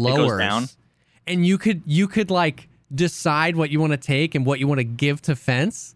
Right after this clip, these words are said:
Speaker 1: And that could have,
Speaker 2: That,
Speaker 1: it wouldn't, it, cou-, it
Speaker 2: that
Speaker 1: couldn't
Speaker 2: is
Speaker 1: be a cra-,
Speaker 2: great.
Speaker 1: it couldn't be a crazy amount. It couldn't be, like, you know, one entire point, 'cause then you could farm up.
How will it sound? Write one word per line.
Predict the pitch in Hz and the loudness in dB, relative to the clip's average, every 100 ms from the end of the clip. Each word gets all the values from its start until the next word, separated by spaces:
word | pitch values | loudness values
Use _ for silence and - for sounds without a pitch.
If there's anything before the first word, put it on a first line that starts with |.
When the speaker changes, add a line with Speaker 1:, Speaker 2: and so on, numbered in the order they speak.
| _ - - | _ -16 -4
Speaker 1:
And | 151 156 | 0 0
that | 151 - | 0 -2
could | 170 | -2
have, | 151 | -2
Speaker 2:
That, | 185 - 139 - | -4 -10 -20 -8
Speaker 1:
it | 175 | -2
wouldn't, | 180 240 262 185 | 0 0 -2 -4
it, | 185 | -4
cou-, | 156 | 0
it | 247 | 0
Speaker 2:
that | - | 2
Speaker 1:
couldn't | 226 247 | 2 2
Speaker 2:
is | |
Speaker 1:
be | 294 285 | 2 0
a | |
cra-, | 131 | 0
Speaker 2:
great. | 131 214 - | 0 0 -2
Speaker 1:
it | - | -2
couldn't | 254 | 0
be | 294 | 0
a | 226 | -2
crazy | - 175 190 165 | -2 0 0 0
amount. | 131 123 | 0 0
It | 127 | 0
couldn't | 208 214 | -2 0
be, | 196 | 0
like, | 147 - - | 0 -4 -8
you | 143 | -2
know, | 143 123 - | 0 -2 -4
one | 139 127 151 160 | -4 0 2 0
entire | 139 - 147 131 | -2 -2 -2 -2
point, | 123 143 127 104 | -4 -4 -4 -4
'cause | 139 | -4
then | 170 214 | -2 -2
you | |
could | 160 - | -4 -4
farm | 143 143 131 | -2 -2 0
up. | 123 110 | 0 -2